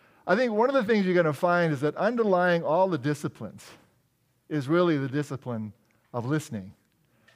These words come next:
I think it is the underlying discipline of all the disciplines, listening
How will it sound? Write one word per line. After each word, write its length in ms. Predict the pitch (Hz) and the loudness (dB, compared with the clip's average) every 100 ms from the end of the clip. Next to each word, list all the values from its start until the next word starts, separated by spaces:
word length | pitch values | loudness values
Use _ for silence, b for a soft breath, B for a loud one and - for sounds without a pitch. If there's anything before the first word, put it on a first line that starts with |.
| _ 135 | _ 0
I 100 | 156 | 2
think 180 | 190 | 2
it 80 | 170 | 2
is 140 | 165 139 | 0 2
the 140 | 156 | 2
underlying 580 | 196 202 175 170 160 147 | 4 4 2 2 2 0
discipline 480 | 156 156 147 151 143 | -2 -4 -6 -4 -4
of 140 | 123 | 0
all 260 | 139 147 135 | 2 2 2
the 120 | 123 | -4
disciplines, 720 | 131 123 120 - 98 95 - _ _ _ _ - | -8 -8 -10 -12 -12 -12 -18 _ _ _ _ -10
listening 680 | 135 160 - 139 113 110 | -4 -4 -4 -6 -6 -6